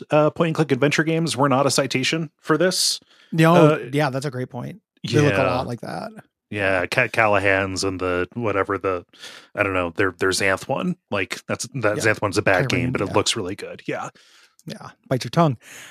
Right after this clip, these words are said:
Speaker 1: Mm-hmm.
Speaker 2: Um, the, uh, <laughs> the, the other thing that I really like is the way that it is kind of visually mixed media.
Speaker 1: Mm-hmm.
Speaker 2: Um, so when, like, the format breaks happen, even though what you do in them, you know, other than the combat, which I think is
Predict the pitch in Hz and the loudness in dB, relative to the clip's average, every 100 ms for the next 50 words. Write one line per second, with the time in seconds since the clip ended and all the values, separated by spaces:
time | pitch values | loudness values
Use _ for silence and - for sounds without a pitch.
0 | - - 208 180 190 185 202 196 175 - | -6 4 6 6 4 2 4 6 4 2
1 | - - - 151 - 175 151 147 170 214 | -6 -8 -6 -2 0 2 0 2 6 6
2 | 233 247 180 165 151 147 143 139 135 - | 4 2 2 0 2 2 2 0 -2 -6
3 | 135 127 135 135 139 135 131 165 135 165 | -4 -2 0 2 2 2 0 0 -2 -2
4 | - - - - 156 143 156 151 135 139 | -8 -20 -20 -2 2 2 2 2 2 2
5 | 143 139 127 131 - 127 117 196 247 - | 4 4 4 0 -2 -4 0 0 -2 -6
6 | _ _ _ _ 147 139 277 - 147 135 | _ _ _ _ 0 2 2 2 2 4
7 | 131 131 139 - - 165 160 147 127 139 | 2 2 -2 -2 2 4 4 2 0 -2
8 | - 226 185 147 131 135 120 156 151 139 | 2 4 4 2 2 0 0 2 2 2
9 | 127 117 - - - _ 208 214 202 185 | -2 -4 -12 -20 -20 _ 0 2 2 2
10 | 165 151 151 156 156 208 339 247 147 131 | 4 2 0 -2 0 2 4 6 4 2
11 | 127 139 165 196 196 175 143 127 147 131 | 0 2 4 6 6 6 4 0 0 -2
12 | 123 127 127 123 120 117 110 | -2 -4 -4 -4 -4 -6 -8